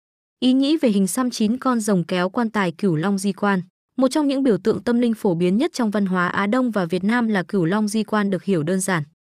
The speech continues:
là chín con rồng đang cõng quan tài, hay xa hơn là hình ảnh của chín con rồng hộ tống các bậc vua chúa về trời sau khi băng hà.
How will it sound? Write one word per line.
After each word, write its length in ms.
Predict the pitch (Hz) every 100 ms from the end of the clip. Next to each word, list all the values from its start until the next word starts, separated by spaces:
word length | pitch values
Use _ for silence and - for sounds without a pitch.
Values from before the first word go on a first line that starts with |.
| _
là 180 | 247 247
chín 280 | 240 247 240
con 220 | 294 277
rồng 240 | 247 202
đang 180 | 190 233
cõng 220 | 226 208
quan 180 | 277 254
tài, 200 | 226 196
hay 200 | 175 226
xa 220 | 214 240
hơn 300 | 233 233 233
là 80 | 208
hình 160 | 175 180
ảnh 200 | 202 160
của 160 | 175
chín 280 | 160 196 196
con 220 | 240 247
rồng 220 | 214 208 175
hộ 160 | 190
tống 240 | - 190 202
các 140 | 311
bậc 220 | 262 -
vua 140 | 220 214
chúa 280 | - 190
về 160 | 233 226
trời 260 | - 185 156
sau 200 | 208 208
khi 180 | 208
băng 180 | 196 190
hà. 260 | 185 170